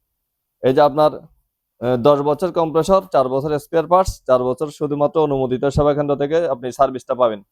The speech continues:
আমাদের কোনো, আহ, লোক যাবে না, এটা অফিস থেকে যাবে।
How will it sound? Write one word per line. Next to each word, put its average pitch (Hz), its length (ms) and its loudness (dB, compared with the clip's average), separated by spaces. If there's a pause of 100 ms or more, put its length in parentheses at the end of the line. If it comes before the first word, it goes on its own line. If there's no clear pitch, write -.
(500)
আমাদের 151 380 2
কোনো, 180 460 0
আহ, 131 520 -4
লোক 131 240 0
যাবে 135 220 2
না, 170 60 0
এটা 151 140 0
অফিস 120 200 -2
থেকে 120 220 -4
যাবে। 101 220 -2